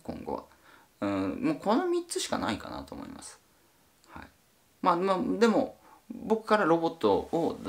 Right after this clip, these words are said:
出す、開発してますけど、それは、うん、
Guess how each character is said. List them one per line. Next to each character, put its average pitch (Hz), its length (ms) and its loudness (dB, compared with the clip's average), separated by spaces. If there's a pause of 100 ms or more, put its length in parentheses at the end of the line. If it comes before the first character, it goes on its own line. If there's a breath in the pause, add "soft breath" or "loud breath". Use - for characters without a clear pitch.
(120)
出 131 160 0
す、 - 200 -6
開 135 200 2
発 139 180 -2
し - 80 -8
て 165 60 -4
ま 180 160 -2
す - 80 -12
け - 100 -2
ど、 117 260 2 (160 loud breath)
そ - 120 -8
れ 170 80 -4
は、 196 260 0 (480 soft breath)
う - 80 -2
ん、 104 500 -2